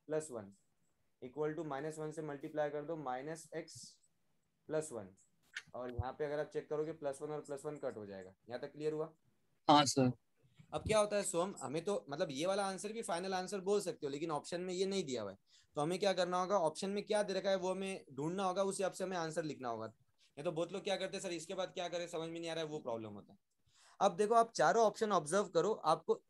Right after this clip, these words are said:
Speaker 1: मतलब तीन option में आपको एक चीज common दिख रही होगी कि क्या आ रहा है। बोल
Speaker 2: पाई
Speaker 1: सकते हो?
Speaker 2: कॉमन दिया है।
Speaker 1: पाई common दिया, correct, ये एक है। और दूसरा क्या है, x minus वाई दिया है तीन option में।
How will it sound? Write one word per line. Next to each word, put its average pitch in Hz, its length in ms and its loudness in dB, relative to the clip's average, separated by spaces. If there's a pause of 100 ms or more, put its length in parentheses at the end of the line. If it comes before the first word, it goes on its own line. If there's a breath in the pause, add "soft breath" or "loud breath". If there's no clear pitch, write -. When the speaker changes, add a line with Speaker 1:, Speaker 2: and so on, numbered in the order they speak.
(300)
Speaker 1:
मतलब 156 220 -2
तीन 247 280 -2
option 233 280 2
में 233 100 2
आपको 214 240 4
एक 202 220 2
चीज 220 160 -8
common 196 360 2
दिख 165 140 -4
रही 151 120 -4
होगी 120 200 -6
कि 135 140 -14
क्या 156 220 -2
आ 120 80 -2
रहा 98 120 -8
है। 98 60 -20 (2000)
बोल 170 100 6
Speaker 2:
पाई 147 200 12
Speaker 1:
सकते 170 100 10
हो? 156 60 12
Speaker 2:
कॉमन 156 300 12
दिया 135 200 12
है। 120 80 10 (580)
Speaker 1:
पाई 165 160 6
common 170 300 2
दिया, 175 120 2
correct, 170 340 0
ये 165 140 0
एक 165 100 -6
है। 170 120 -2
और 190 160 0
दूसरा 175 380 -2
क्या 214 160 0
है, 220 100 2
x 190 220 -2
minus 196 260 -2
वाई 185 180 2
दिया 165 160 0
है 156 80 0
तीन 151 160 -4
option 123 300 -8
में। 98 140 -12